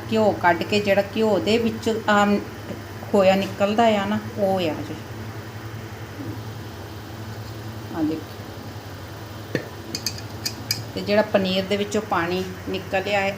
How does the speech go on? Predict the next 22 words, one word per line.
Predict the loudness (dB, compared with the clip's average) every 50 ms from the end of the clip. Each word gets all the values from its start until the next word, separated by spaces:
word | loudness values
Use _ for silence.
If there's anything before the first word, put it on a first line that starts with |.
| -2 -2
ਆ, | 0 2 2
ਇਹ | 0 -2 -4 -2 2 4 4 4
ਵੀ | 4 2
ਮੈਂ | 2 0 -2 -4 -2 2
ਪੌਦਿਆਂ | 4 4 4 4 2 -2 -2
ਨੂੰ | -2 -4 -4
ਪਾ | -4 -4 -2 -2 -2
ਦੇਣਾ | -4 -4 -6 -4 -4
ਹੈ। | -6 -6 -8 -10 -10 -12 -12 -12 -12 -14 -12 -14 -12 -12 -14 -14 -12 -8 -2
ਵੇਸਟਿੰਗ | 0 0 0 0 -2 -4 -2 -2 0
ਬਿਲਕੁਲ | 0 -2 -4 -4 -6 -4 -2 -2
ਨਹੀਂ | -2 -2
ਕਰਨੀ। | -2 -2 -4 -2 -2 0 0 -2 -2 -4 -10 -12 -12 -12 -12 -12 -12 -12 -12 -12 -12 -10 -2 2
ਆ | 2 2
ਦੇਖੋ, | 4 2 0 -2 -2 -4 -4
ਹੁਣ | -2 -2 0 2
ਮੇਰਾ | 4 6 8 8 8
ਬਣਾਉਣ | 6 6 4 4 4 2 2 2
ਦਾ | 0 0
ਪ੍ਰੋਸੀਜਰ | 2 0 0 2 2 0 2 4 2 2
ਵੇਖੋ | 4 2 -2 -2 -2 -2 -2 -2
ਤੁਸੀਂ। | -2 -2 -4 -2 -2 -4